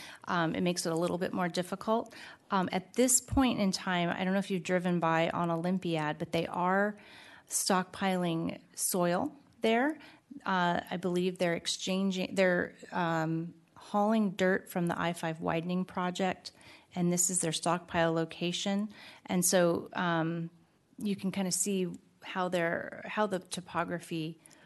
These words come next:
relates to Olympiad, and then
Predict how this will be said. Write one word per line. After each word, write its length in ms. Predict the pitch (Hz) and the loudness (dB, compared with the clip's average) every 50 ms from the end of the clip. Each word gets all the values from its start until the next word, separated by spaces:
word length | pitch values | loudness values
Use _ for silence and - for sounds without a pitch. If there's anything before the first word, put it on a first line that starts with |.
| - _ _ _ _ | -20 _ _ _ _
relates 880 | 180 175 170 160 160 170 165 160 156 - - - - - - - - - - _ _ _ _ _ _ _ _ _ _ - | -4 -2 0 0 0 0 0 0 -2 -4 -2 -2 0 0 0 -2 -4 -6 -10 _ _ _ _ _ _ _ _ _ _ -16
to 160 | - - 180 | -8 -4 -4
Olympiad, 720 | 170 160 175 180 180 175 175 170 165 156 156 151 151 151 151 | -2 0 0 0 -2 -2 -2 -4 -2 -2 0 0 0 0 0
and 160 | - - 160 | -2 -2 0
then 220 | 156 151 147 - | 0 0 0 -2